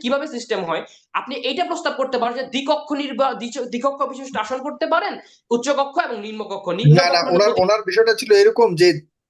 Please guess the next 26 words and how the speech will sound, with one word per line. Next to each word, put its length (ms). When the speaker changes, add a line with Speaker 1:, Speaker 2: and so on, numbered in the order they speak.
Speaker 2:
হিন্দু 240
ধর্ম 260
Speaker 1:
জি। 80
Speaker 2:
থেকে 420
হিন্দু 200
ধর্মাবলম্বী 600
কারা 400
নি-, 680
এ, 80
পার্লামেন্টে 540
প্রতিনিধিত্ব 480
করবে, 240
এটা 160
হিন্দুরা, 480
হিন্দুরাই 480
আগে 400
নিজেদের 280
মধ্যে 160
নির্বাচন 360
করে 240
সিদ্ধান্ত 340
নিক 140
তাদের 280
মধ্যে 180
থেকে 200
কারা 340